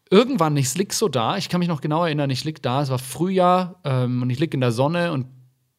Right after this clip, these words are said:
mir gehen so die Gedanken durch den Kopf, es juckt, es ist irgendwie doof und es nervt mich und, und dann frag ich mich, warum mache ich das eigentlich?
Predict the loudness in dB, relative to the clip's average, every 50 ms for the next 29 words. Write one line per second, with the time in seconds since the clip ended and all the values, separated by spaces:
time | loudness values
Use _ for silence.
0 | _ -6 -4 -2 -2 0 -2 -2 0 0 0 0 0 0 -2 -4 -6 -6 -4 -4
1 | -4 -2 -2 -2 -2 -6 -18 -18 -20 -20 -20 -20 -12 -8 -6 -4 0 2 2 2
2 | 0 -2 -10 _ -14 -12 -8 -6 -6 -4 -4 -4 -2 0 0 2 2 2 0 -2
3 | -8 -16 -18 -20 -20 -20 -20 -14 -6 -4 -2 0 2 4 6 6 6 6 4 0
4 | -2 2 4 4 6 4 4 2 -2 -2 -2 -2 -2 -2 -4 -6 -8 _ _ _
5 | _ -20 -20 _ _ -6 -4 -2 -2 -2 -2 -6 -10 -12 -4 -2 0 0 0 -4
6 | -6 -18 -20 -20 _ _ _ -14 -6 -2 -2 -2 -2 -2 -4 -4 -4 -4 -2 0
7 | 0 0 0 0 2 2 4 4 4 4 2 2 2 -2 -2 -2 -2 -2 -2 -2
8 | -2 -4 -4 -6 -6 -6 -8 -8 -10 -10 -8 -10 -12 -12